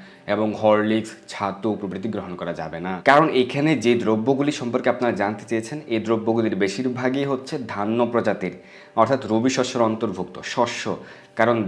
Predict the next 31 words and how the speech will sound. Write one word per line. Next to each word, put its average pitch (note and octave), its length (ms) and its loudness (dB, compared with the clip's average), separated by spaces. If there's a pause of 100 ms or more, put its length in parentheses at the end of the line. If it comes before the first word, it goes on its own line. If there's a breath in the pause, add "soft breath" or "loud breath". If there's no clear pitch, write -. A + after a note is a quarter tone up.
ধান, A2+ 220 4 (140)
গম C3 180 6 (240)
বায়োলজিক্যালি B2+ 720 8
যেরকমভাবে A#2 580 2 (120)
পোয়াসি A#2 400 6
গোত্রের A2 400 0
অন্তর্ভুক্ত, A#2+ 440 -8 (340)
এখানে B2 220 0 (100)
বেশিরভাগই A#2+ 580 -4
হচ্ছে C3 180 -6 (120)
পোয়াসি G#2 360 -2
গোত্রের G#2 280 -6
অন্তর্ভুক্ত, G#2 360 -8 (100)
অর্থাৎ C3+ 180 -4 (440 loud breath)
ধান্য A2 220 0 (140)
প্রজাতির, F#2+ 400 -2 (380 loud breath)
এবং B2 120 6 (160)
শাস্ত্রীয় B2 440 -2
নিষেধ A2 220 -4 (100)
রয়েছে। F#2 320 -2 (600 loud breath)
এবং C#3 140 4 (160)
সেমা A#2+ 280 0 (100)
চাল D#3 140 0 (120)
বিষয়ে C3 240 -4
কিন্তু C#3 240 -4
আমাদের C3+ 220 0 (120)
বিস্তারিত C3+ 480 -2 (120)
একটি C3 140 -6 (100)
পার্টিকুলার A#2+ 500 2
আলোচনা A#2 320 -2
রয়েছে। A#2 340 2